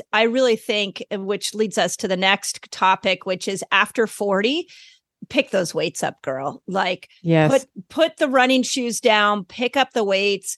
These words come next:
Speaker 1: Your menopausal symptoms will be dramatically different if you do that. So let's talk a little bit about what happens after forty, 'cause I can tell you as a fifty-two-year-old woman,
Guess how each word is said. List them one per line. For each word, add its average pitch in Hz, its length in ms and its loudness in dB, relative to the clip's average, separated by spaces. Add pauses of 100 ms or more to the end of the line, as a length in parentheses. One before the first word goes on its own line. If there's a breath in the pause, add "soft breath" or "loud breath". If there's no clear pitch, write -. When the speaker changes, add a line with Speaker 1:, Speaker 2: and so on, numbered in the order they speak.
(180 soft breath)
Speaker 1:
Your 202 160 -4
menopausal 220 920 0
symptoms 202 580 -6
will 190 80 -6
be 170 260 -6
dramatically 196 1160 0
different 160 520 -8
if 170 180 -8
you 165 140 -6
do 147 160 -8
that. - 320 -6 (380 loud breath)
So 208 640 2 (180)
let's 269 280 2
talk 330 220 0
a 294 40 -2
little 233 220 4
bit 208 160 0
about 190 260 0
what 190 180 0
happens 185 500 0
after 180 280 -4
forty, 220 400 -2
'cause 202 200 -8
I 208 140 4
can 220 200 -8
tell 208 220 -2
you 180 260 -2
as 180 200 -4
a 170 80 -4
fifty-two-year-old 220 920 2
woman, 175 380 -4